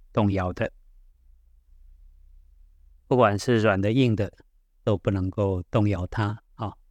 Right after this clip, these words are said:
种种苦事逼迫不能动摇，这个是来硬的啦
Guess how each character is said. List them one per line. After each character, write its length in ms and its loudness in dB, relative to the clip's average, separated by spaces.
种 300 2
种 380 4
苦 280 -4
事 280 0
逼 220 0
迫 440 0
不 80 2
能 180 0
动 200 2
摇， 280 -6
这 120 -8
个 60 -2
是 120 -2
来 120 2
硬 280 0
的 120 -4
啦 180 -10